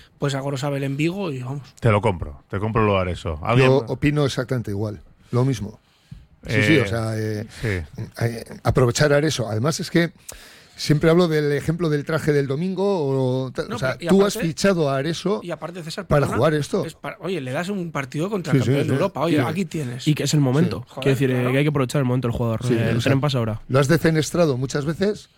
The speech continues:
Speaker 3: ahora que es el momento, que dices, bueno, pues ahora el, el chaval, si ha hecho un buen partido, se está ganando una cierta confianza.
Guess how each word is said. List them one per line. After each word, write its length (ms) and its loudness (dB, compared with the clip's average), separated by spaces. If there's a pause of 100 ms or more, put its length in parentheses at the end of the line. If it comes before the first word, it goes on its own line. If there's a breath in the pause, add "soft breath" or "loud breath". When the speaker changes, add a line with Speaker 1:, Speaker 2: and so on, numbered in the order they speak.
(180 soft breath)
Speaker 3:
ahora 360 2
que 100 -2
es 100 -2
el 100 0
momento, 560 -2 (260)
que 100 -4
dices, 180 -8
bueno, 220 -2
pues 160 -8
ahora 260 2
el, 380 -2
el 120 -6
chaval, 440 0
si 100 -4
ha 40 2
hecho 140 -2
un 60 0
buen 160 0
partido, 380 0
se 80 -8
está 180 -4
ganando 320 0
una 120 -2
cierta 300 -2
confianza. 540 0